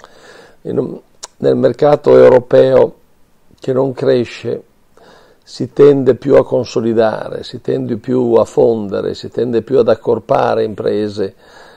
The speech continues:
varie imprese che, che si hanno in giro per l'Europa, e quando si accorpano le imprese,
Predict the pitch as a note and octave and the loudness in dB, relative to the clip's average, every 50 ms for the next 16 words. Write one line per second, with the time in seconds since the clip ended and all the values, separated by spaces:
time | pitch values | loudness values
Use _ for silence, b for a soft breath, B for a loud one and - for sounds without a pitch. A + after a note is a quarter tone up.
0 | B B - - D3 D3+ D3 C#3 C3 B2+ A#2+ A2+ - C3+ C3 B2+ B2+ B2+ B2 B2 | B B -4 -2 0 2 2 2 0 -2 -4 -4 0 2 4 4 4 4 4 2
1 | A#2+ A2 - - G#2 G#2 G2+ G2 G2 F#2 E2+ E2+ - - - - - - - A2+ | 0 -2 -2 -2 -4 -2 -2 -4 -4 -6 -6 -6 -8 -10 -12 -14 -16 -14 -14 -12
2 | A2 - C3+ C3+ C#3 C#3 C3 C3 B2 A#2 B2+ B2+ A2+ G#2+ - A#2+ A2 G#2 A2 A2 | -8 -4 -2 0 0 0 -2 -4 -4 -2 0 0 0 0 0 -2 -2 0 0 2
3 | G#2 G2+ G2 F#2 E2+ - - - G2+ - - C#3+ D3+ D3+ D3 C#3 B2+ - - C3 | 2 2 2 0 -2 -4 -6 -10 -10 -4 -2 -2 0 0 -2 -4 -4 -4 -4 -6
4 | - - - C#3+ C3+ C3 - - C3 A2+ A2 A2+ A#2 A#2+ A2 G#2 G#2 G#2 G2+ F#2 | -4 -2 0 2 2 0 0 -2 -2 -2 -2 -2 -4 -4 -6 -8 -6 -6 -6 -6
5 | F#2+ F#2 F#2+ - - - | -8 -10 -12 -14 -16 -16